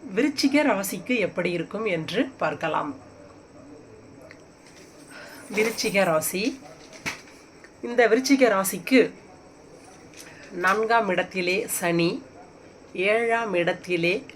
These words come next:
குரு. நமக்கு தெரியும், ஏழாம் இடத்து குரு அமோகமான குரு. பொதுவாக விருச்சிக ராசியினர்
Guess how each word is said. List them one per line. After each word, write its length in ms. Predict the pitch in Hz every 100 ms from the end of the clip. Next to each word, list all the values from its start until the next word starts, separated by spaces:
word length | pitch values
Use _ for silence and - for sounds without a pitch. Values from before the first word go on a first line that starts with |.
| - - - 170 156
குரு. 340 | 202 190 143 - - - - - - - - - - - - - - - - - - - - - - - - - - - - - -
நமக்கு 520 | 185 185 247 311 427 - - - - - -
தெரியும், 480 | 185 185 170 226 - - - - - - -
ஏழாம் 460 | 185 185 214 220 185
இடத்து 400 | 170 170 180 135
குரு 300 | 160 202 277 - - - - - -
அமோகமான 1040 | 170 165 214 262 262 247 185 170 165 190
குரு. 300 | 156 156 151 - - - - - - - -
பொதுவாக 840 | 180 165 190 175 170 175 - 254 381 - - -
விருச்சிக 720 | 160 208 247 - 226 240 247 185 180
ராசியினர் 760 | 175 175 175 190 170 165 269